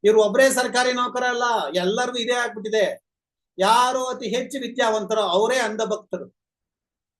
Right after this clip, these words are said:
ಯಾರು ಐ ಟಿ ಕೆಲಸ, ಐ ಟಿ ಕಂಪನಿಗಳು ಕೆಲಸ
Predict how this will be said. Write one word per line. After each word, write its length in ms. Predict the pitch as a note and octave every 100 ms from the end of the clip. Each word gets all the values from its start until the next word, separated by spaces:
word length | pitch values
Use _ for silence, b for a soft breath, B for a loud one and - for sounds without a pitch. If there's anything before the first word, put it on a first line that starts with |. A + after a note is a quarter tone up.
| _ _ -
ಯಾರು 440 | F#3 A#3 C4 B3
ಐ 200 | A3 C4
ಟಿ 220 | C4+ C4+ -
ಕೆಲಸ, 220 | A#3 A3 A3+
ಐ 180 | G#3+ A3+
ಟಿ 220 | C4 C4
ಕಂಪನಿಗಳು 440 | A#3+ A3+ B3 A3+
ಕೆಲಸ 200 | G3+ G3